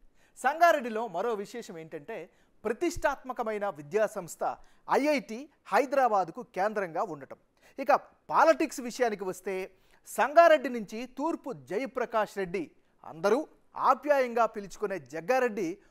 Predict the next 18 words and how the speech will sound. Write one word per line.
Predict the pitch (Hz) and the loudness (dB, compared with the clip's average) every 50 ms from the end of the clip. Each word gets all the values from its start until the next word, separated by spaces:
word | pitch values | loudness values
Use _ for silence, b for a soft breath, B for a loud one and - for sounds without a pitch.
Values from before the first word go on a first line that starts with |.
| b b _ | b b _
మూడుసార్లు | 151 165 214 277 262 220 - - 185 214 - 254 | -8 -6 -4 -4 -4 -4 -4 -2 -2 -2 0 -2
విజయం | 190 160 165 156 165 165 160 | -4 -6 -8 -8 -8 -10 -10
సాధించారు. | 139 - 123 127 135 131 - 135 117 - _ _ b b b b b b - | -10 -12 -12 -14 -14 -18 -16 -16 -16 -16 _ _ b b b b b b -2
ఒకసారి | 190 202 - 214 - 240 240 190 - - - - _ _ _ _ _ - | -2 0 0 -2 4 4 6 6 4 2 -4 -12 _ _ _ _ _ -20
బీఆర్ఎస్ | 117 170 175 196 220 226 226 226 202 - 208 | -14 -12 -2 2 4 4 4 4 0 -4 -8
నుంచి, | 185 180 160 - 175 165 175 - b b b b b | -12 -12 -10 -10 -10 -10 -12 -14 b b b b b
రెండుసార్లు | 156 180 254 285 294 233 - 247 254 302 302 269 | -2 -2 -2 -2 -2 -4 2 4 4 4 4 0
కాంగ్రెస్ | - - 202 208 247 262 262 247 - - - 208 | -4 -2 0 0 0 0 0 -4 -4 -4 -2 -2
పార్టీ | 190 185 - 208 | -2 -2 -2 -6
నుంచి | 185 180 170 - 190 170 | -12 -16 -16 -14 -16 -16
పోటీ | - _ 156 180 185 - 220 190 - 208 | -16 _ -8 -8 -8 -6 -10 -12 -8 -6
చేసి | 190 196 190 320 | -6 -6 -6 -10
గెలిచారు. | 240 160 175 165 156 - - 120 - - _ _ _ b b b b b b | -10 -8 -8 -10 -8 -10 -12 -12 -12 -14 _ _ _ b b b b b b
సంగారెడ్డి | - - 254 285 311 349 349 330 320 294 262 311 214 | 0 0 0 4 4 4 4 6 4 2 -2 -6 -6
కాంగ్రెస్ | - 208 214 254 269 269 262 - - - | -4 -4 -4 -4 -4 -6 -8 -8 -8 -6
పార్టీకి | 233 208 208 208 - 233 220 - 320 254 | -4 -4 -4 -6 -10 -14 -10 -10 -10 -10
కంచుకోటగా | - - 185 214 233 - - 254 - 226 190 160 170 151 220 | -8 -10 -10 -10 -10 -12 -16 -12 -8 -8 -8 -8 -8 -10 -10
నిలుస్తోంది. | 240 190 160 147 - - - 151 120 113 - | -10 -10 -14 -16 -18 -16 -18 -18 -18 -18 -20